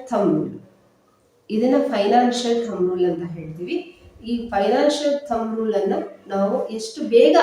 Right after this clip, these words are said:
ಅರ್ಥ ಮಾಡ್ಕೊಂಡು ಅಳವಡಿಸ್ಕೊಳ್ತೀವೋ ಅಷ್ಟು ಬೇಗ ನಾವು ಆರ್ಥಿಕವಾಗಿ ಸಬಲರಾಗೋದಕ್ಕೆ ಸಾಧ್ಯ ಆಗುತ್ತೆ. ಹಾಗೆ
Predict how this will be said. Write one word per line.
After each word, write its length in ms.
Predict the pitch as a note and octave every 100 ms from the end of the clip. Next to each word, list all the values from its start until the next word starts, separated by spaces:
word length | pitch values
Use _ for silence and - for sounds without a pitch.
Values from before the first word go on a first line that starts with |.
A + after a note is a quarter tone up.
| A3+
ಅರ್ಥ 180 | - B3+
ಮಾಡ್ಕೊಂಡು 500 | B3 A#3 A3+ A3+ A#3 A#3+
ಅಳವಡಿಸ್ಕೊಳ್ತೀವೋ 1000 | G3 G3+ G#3 G#3+ G#3 D#3+ D#3 E3 F3 - D4+ - -
ಅಷ್ಟು 280 | C#4 C#4+ - C#4+
ಬೇಗ 220 | C#4+ C#4+ D4+
ನಾವು 220 | A#3+ A3+ B3
ಆರ್ಥಿಕವಾಗಿ 840 | G#3+ G#3+ A3 C#4 B3+ A#3 G#3+ G#3 D#4 - - - _ _ -
ಸಬಲರಾಗೋದಕ್ಕೆ 1040 | - A3 B3 D#4 A3+ G3 - D#3+ - C4
ಸಾಧ್ಯ 460 | D4+ A3 D#3+ D#3+ D3+
ಆಗುತ್ತೆ. 360 | D#3 - D#3 D3+ - - _ _
ಹಾಗೆ 300 | C#4+ E4 D4+